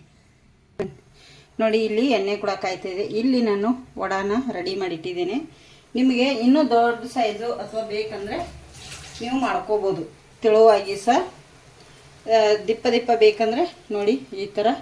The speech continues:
ಈಗ ಒಂದೊಂದೇ ಹಾಕ್ತೇನೆ. ತುಂಬ ಟೇಸ್ಟಿ ಆಗ್ತಾವೆ ನುಗ್ಗೆ ಸೊಪ್ಪಿನ ವಡಾ. ನೋಡಿ, ಇದರಲ್ಲಿ ಎಷ್ಟು ಹಿಡಿಯುತ್ತೋ ಅದರಲ್ಲಿ ಅಷ್ಟನ್ನು ನೀವು ಹಾಕ್ಕೊಳ್ಳಿ, ಚೆನ್ನಾಗಿರುತ್ತೆ. ನೋಡಿ,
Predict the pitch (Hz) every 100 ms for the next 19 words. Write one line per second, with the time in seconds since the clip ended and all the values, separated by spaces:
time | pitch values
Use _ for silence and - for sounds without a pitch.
0 | - - - _ - 208 226 220 202 208
1 | 214 240 294 208 190 - 190 202 302 -
2 | - - - - - - - - - -
3 | - 214 233 247 226 214 240 233 226 220
4 | 240 208 175 208 208 - 190 185 175 175
5 | 269 - - - - - - - - -
6 | - - 190 185 180 190 220 240 214 -
7 | 320 240 214 220 220 220 208 196 185 233
8 | 415 - - 190 - 214 214 208 254 320
9 | - - - - - 180 - 190 156 -
10 | - - 226 220 196 180 143 151 135 -
11 | - - - - - - - - - -
12 | 196 196